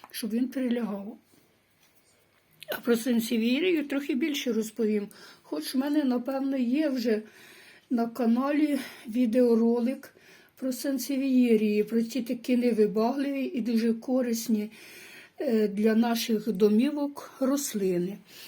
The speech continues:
Ця невеличка сансевієрія, це в мене похідна від цієї великої, яку я вкоренила, відрізавши листок і поділивши його на кілька частинок,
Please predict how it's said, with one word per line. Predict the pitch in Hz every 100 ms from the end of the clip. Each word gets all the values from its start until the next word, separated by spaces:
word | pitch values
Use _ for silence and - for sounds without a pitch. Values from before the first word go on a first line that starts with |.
| - -
Ця | - 320
невеличка | 370 262 254 285 311 - 320
сансевієрія, | - 311 311 311 302 285 285 294 285
це | 277 -
в | 294
мене | 320 294
похідна | - 254 - 220 240 277 302 285
від | 262 -
цієї | 240 220 262 269 277 - - -
великої, | 233 277 277 233 202 - 202 185 196 - - - -
яку | 208 214 330
я | 339
вкоренила, | 294 - 240 240 269 294 285
відрізавши | 240 226 240 240 233 226 - 233 220 208
листок | 208 214 - 320 349 349 - - - -
і | 254
поділивши | - 220 254 254 254 226 -
його | 226 226 233
на | 220 220
кілька | - 226 220 214 202
частинок, | 196 - 208 - 311 320 320 311